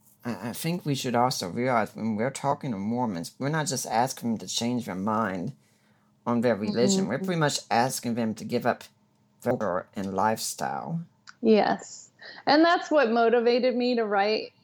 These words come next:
Speaker 2: Out of Zion, is that I want people to understand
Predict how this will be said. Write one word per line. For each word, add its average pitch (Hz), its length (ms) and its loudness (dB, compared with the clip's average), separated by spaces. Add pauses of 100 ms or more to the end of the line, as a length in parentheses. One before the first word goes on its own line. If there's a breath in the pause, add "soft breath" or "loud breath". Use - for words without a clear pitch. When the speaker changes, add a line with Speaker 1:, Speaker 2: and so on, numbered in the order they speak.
Speaker 2:
Out 202 200 2
of 196 120 2
Zion, 190 760 -4 (140)
is 226 300 6
that 226 500 4 (140)
I 233 200 4
want 247 400 4
people 254 280 4
to 233 60 4
understand 214 1080 2